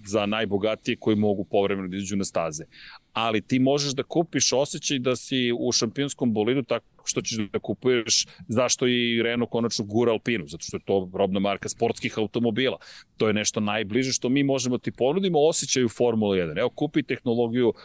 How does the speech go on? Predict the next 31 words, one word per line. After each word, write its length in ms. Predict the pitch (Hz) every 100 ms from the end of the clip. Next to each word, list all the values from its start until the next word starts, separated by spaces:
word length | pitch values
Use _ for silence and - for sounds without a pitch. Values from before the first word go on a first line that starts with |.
| - -
Formula 380 | 120 117 110
jedan. 140 | 87 -
Konačno 340 | 104 101 110
McLaren 400 | 110 - 117 117
F 200 | 120 -
jedan 200 | 120 127
kad 180 | 113 110
se 80 | 110
pojavio 540 | - 117 113 123 120 - - -
pre 180 | 117 107
trideset 400 | - 117 - 104
godina, 520 | 110 117 113 92 104 120 - _ _ -
bio 100 | 113
je 60 | -
čudesan, 500 | 131 127 123 - 82
znaš, 180 | 95 95
centralna 480 | - 113 - 113 110
pozicija, 680 | - 110 107 110 - 120
to 120 | 98 92
je 40 |
stvarno, 480 | - 92 90 104 120
imaš 300 | 120 127 135
osjećaj 240 | 131 -
da 80 | 135
je 40 |
Formula 360 | 113 135 135 139
jedan, 120 | 90
oni 80 | 87
su 120 | -
preneli 280 | - 110 117
tehnologiju 520 | 113 - 110 120 131